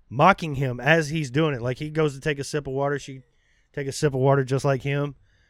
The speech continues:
And then he'd do something with a hand gesture, and she'd do a hand gesture, like, just trying to get under his skin or something. And I was like, "Dude, if I was the fucking judge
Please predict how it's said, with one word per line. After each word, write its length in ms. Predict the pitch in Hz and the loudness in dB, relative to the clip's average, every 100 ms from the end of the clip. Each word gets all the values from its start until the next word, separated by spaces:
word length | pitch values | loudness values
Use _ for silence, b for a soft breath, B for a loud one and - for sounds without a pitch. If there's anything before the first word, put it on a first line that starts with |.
| _ _ _ - | _ _ _ -6
And 120 | 135 | 0
then 160 | 143 135 | 0 0
he'd 240 | 143 135 | -2 0
do 140 | 143 | 0
something 240 | 135 156 143 | 2 0 0
with 120 | 143 | -2
a 60 | 120 | -2
hand 260 | 143 139 | -2 0
gesture, 380 | 127 143 - 147 | 2 2 2 -4
and 80 | 131 | -2
she'd 240 | 151 143 | -4 0
do 160 | 143 143 | 4 4
a 80 | 135 | 4
hand 260 | 143 139 | 0 0
gesture, 380 | 131 139 - 147 B B B | 0 0 -2 -6 B B B
like, 200 | 151 151 | 2 2
just 180 | 135 151 | 0 2
trying 180 | 202 202 | 6 6
to 60 | 175 | 6
get 140 | 190 | 6
under 180 | 185 170 | 6 2
his 120 | 147 | -2
skin 300 | - 180 208 | -2 2 2
or 60 | 165 | 2
something. 380 | - 156 156 | 2 2 2
And 100 | 147 | 0
I 40 | 165 | 2
was 100 | 214 | 2
like, 160 | 180 B B B - | 0 B B B 4
"Dude, 200 | 269 359 | 8 8
if 140 | 311 269 | 8 8
I 120 | 339 | 10
was 160 | 415 | 10
the 120 | 294 233 | 10 6
fucking 580 | - 320 349 - 285 185 | 6 8 8 8 4 6
judge 580 | 190 214 143 113 - | 10 10 8 2 -8